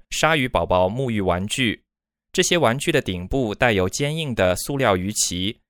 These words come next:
可能造成儿童受伤。目前，该委员会已收到十二起儿童被刺伤或割伤的报告，其中九名儿童需要接受缝合或其他医疗护理。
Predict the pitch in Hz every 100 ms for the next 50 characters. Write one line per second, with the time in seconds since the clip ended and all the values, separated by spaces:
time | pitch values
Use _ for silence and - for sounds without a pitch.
0 | _ - 110 117 165 139 - 98 104 87
1 | 117 - 104 101 90 - 101 110 - _
2 | _ _ _ _ _ - 143 - 123 101
3 | 113 _ - 170 123 95 101 - 135 104
4 | 98 95 135 143 139 107 - 135 165 131
5 | - 92 85 107 - 90 101 104 110 101
6 | - - 110 127 127 139 - 113 92 -
7 | 147 - 139 113 110 92 101 92 - _
8 | _ _ _ - 143 156 175 175 - 98
9 | 101 131 120 127 98 98 113 - 143 113
10 | 131 139 120 90 - 98 127 - 90 95
11 | - 110 98 95 - 107 131 143 143 90
12 | 101 - 110 87 69